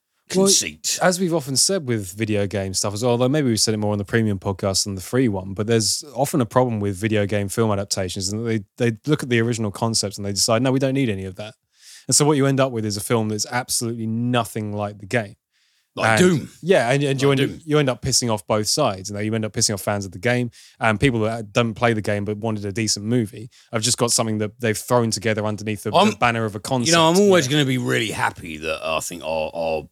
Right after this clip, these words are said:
Speaker 2: like, index dry run for this was slaughtering that Doom film.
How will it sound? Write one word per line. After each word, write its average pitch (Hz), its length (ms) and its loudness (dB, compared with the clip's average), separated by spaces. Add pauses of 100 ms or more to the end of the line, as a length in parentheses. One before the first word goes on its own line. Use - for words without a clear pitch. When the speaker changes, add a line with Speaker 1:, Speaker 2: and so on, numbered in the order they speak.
(120)
Speaker 2:
like, 78 180 -8
index 85 560 -2
dry 82 340 -4
run 71 340 -8
for 78 160 -12
this - 400 -2
was 73 200 -10
slaughtering 73 880 -4
that 73 280 -8
Doom 76 340 -8
film. 64 460 -14